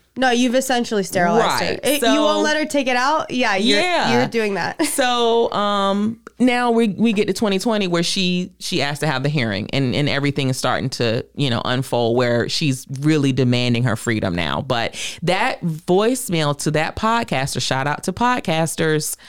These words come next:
Speaker 2: to the Free Britney podcast. I don't know the name of it. I may be saying it wrong. Sorry. But a podca-, the, the voicemail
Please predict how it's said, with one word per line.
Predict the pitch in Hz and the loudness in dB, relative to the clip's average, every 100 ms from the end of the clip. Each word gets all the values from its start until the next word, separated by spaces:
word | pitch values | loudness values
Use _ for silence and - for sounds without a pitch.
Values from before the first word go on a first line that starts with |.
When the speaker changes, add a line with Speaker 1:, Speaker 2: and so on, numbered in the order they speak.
| - - - | -20 -20 -8
Speaker 2:
to | - | -2
the | 160 | 0
Free | 156 175 180 | 0 0 0
Britney | 165 135 170 | 2 0 0
podcast. | 180 233 254 185 156 151 147 | 0 0 -2 -2 -2 -2 -2
I | 135 | -2
don't | 139 120 | -2 0
know | 131 | 0
the | 120 | 0
name | 120 117 117 | 0 0 0
of | 117 | 0
it. | 117 | -2
I | 117 | 0
may | 120 | 0
be | 117 | 0
saying | 120 101 107 | -2 -2 -4
it | 95 | -4
wrong. | 90 82 69 131 | -2 -2 -2 -6
Sorry. | - - 110 101 104 127 - | -8 -4 -2 0 -2 -6 -4
But | 139 113 - - - | -2 -2 -4 -14 -10
a | 156 | -4
podca-, | 208 190 185 202 165 160 | -2 0 0 -2 -2 -2
the, | 165 | -2
the | 156 170 160 | 0 0 0
voicemail | 156 185 262 277 | 2 2 4 2